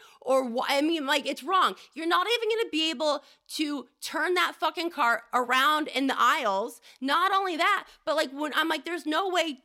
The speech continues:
two of those carts are gonna fit down the aisle at the same time when they cross paths with each other. Like, 'cause, like, sometimes someone will be coming from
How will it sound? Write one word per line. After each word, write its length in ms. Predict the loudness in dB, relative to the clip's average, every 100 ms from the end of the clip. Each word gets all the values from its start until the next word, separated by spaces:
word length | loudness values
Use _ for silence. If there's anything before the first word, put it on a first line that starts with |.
| -8
two 240 | -4 -4
of 60 | -4
those 220 | -6 -8
carts 480 | -2 0 0 -4 -18 -20 -20 _
are 120 | -4 -2
gonna 280 | -2 -2
fit 640 | -4 -10 -2 0 0 -8 -20 _ _ _ _ -4
down 300 | 0 2 0
the 100 | 0
aisle 380 | 2 2 2 0
at 80 | -4
the 100 | -8
same 340 | -4 -4 -2
time 440 | -2 0 0 -2 -10 -6
when 160 | -2
they 480 | 0 0 0 -2 -6 -12 -20 _ -4
cross 320 | 0 0 -2 -4
paths 400 | 0 2 0 -6
with 140 | -12
each 180 | -10 -8
other. 320 | -8 -10 -20 _ _
Like, 140 | -6
'cause, 120 | -4 -4
like, 160 | -4
sometimes 680 | -4 -4 0 0 2 -2 -4
someone 240 | -4 -2
will 120 | -4
be 120 | -4 -4
coming 380 | -4 -2 -2
from 380 | -2 0 0 -2